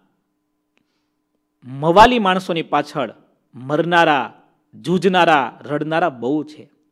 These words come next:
પત્ની ભાગી જાય તો રડતા હોય, ચોરી થઈ જાય તો રડતા હોય, કોઈ મુંડન કરી જાય તો રડતા હોય. આવું તો બહુ જ ચાલે છે જગતમાં. આવા રડનારા તો એટલા બધા છે, વાત જ ના પૂછો.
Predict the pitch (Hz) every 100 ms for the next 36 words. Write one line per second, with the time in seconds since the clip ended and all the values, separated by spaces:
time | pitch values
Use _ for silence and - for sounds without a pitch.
0 | _ _ _ _ _ _ 156 - 160 117
1 | 139 135 120 113 104 98 120 135 139 120
2 | 120 110 _ _ _ - 160 156 - 139
3 | 135 123 104 120 147 160 143 139 113 -
4 | _ - 117 151 175 160 151 151 143 139
5 | 127 113 117 - 156 139 143 110 _ _
6 | _ _ _ _ _ _ _ _ _ _
7 | _ _ 117 147 160 160 214 202 202 196
8 | 160 151 143 147 98 _ _ _ _ _
9 | _ _ _ 131 147 165 156 165 175 180
10 | 180 165 - 170 165 165 170 185 139 135
11 | 175 165 170 - 147 -